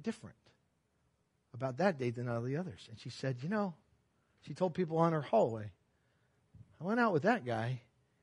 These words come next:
and he was a gentleman. Like, he treated me like I was special. He opened the doors for me." And I wanna tell you that I scored my wife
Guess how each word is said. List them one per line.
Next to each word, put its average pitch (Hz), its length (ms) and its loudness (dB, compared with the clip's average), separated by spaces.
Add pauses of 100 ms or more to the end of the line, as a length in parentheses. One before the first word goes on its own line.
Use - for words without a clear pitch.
(540)
and 90 80 -18
he 131 140 -4
was 254 160 -6
a 120 60 -6
gentleman. 107 600 -8 (1500)
Like, 147 200 -10 (580)
he 160 100 -10
treated 240 300 -2
me 190 100 2
like 165 200 2
I 147 40 2
was 110 140 -2
special. 120 640 -6 (800)
He 117 100 -8
opened 226 280 -4
the 113 60 -10
doors 151 500 -4
for 92 300 -14
me." 80 280 -18 (1000)
And 107 100 -10
I - 20 -4
wanna 202 140 0
tell 185 180 0
you 113 300 -2
that 110 140 -12
I 117 140 -6
scored 170 720 -8
my 110 180 -8
wife 107 840 -12